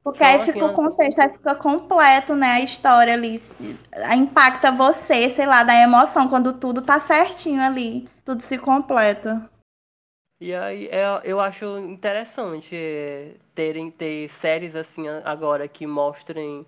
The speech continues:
Speaker 2: é, ao cotidiano real, em que às vezes aborda, aborda temas de, né, minorias.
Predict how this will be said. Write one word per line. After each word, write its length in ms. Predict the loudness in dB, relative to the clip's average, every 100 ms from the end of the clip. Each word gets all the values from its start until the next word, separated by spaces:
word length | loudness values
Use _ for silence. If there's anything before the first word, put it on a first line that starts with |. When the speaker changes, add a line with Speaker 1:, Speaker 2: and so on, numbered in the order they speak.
| _ _ _ _ _ _ -12
Speaker 2:
é, 340 | -10 -8 -6
ao 300 | -4 -4 -4
cotidiano 540 | -8 -12 -12 -10 -8 -6
real, 500 | -4 -2 -2 -4 -6
em 140 | -10
que 280 | -10 -10 -8 -6
às 160 | -6 -6
vezes 200 | -8 -6
aborda, 840 | -6 -6 -6 -6 -6 -6 -8 -10 -10
aborda 600 | -8 -8 -10 -10 -10 -10
temas 480 | -12 -12 -10 -12 -14
de, 380 | -16 -18 -18 -20 _
né, 320 | -18 -14 -12
minorias. 680 | -10 -8 -6 -6 -8 -10 -10